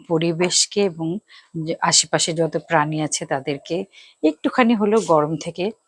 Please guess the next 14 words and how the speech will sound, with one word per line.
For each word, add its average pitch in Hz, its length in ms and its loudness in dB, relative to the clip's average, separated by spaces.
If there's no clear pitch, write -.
বাঁচানোর 156 520 0
চেষ্টা 165 420 0
করুন। 185 380 2
এই 185 320 4
বর্ষায় 220 600 6
সবাই 202 600 4
প্রতিজ্ঞা 190 460 2
করুন 170 380 0
যে, 151 260 0
আহ, 139 200 -6
অন্তত 226 380 4
দুইটা 151 420 -4
করে 135 220 -8
গাছ, - 480 2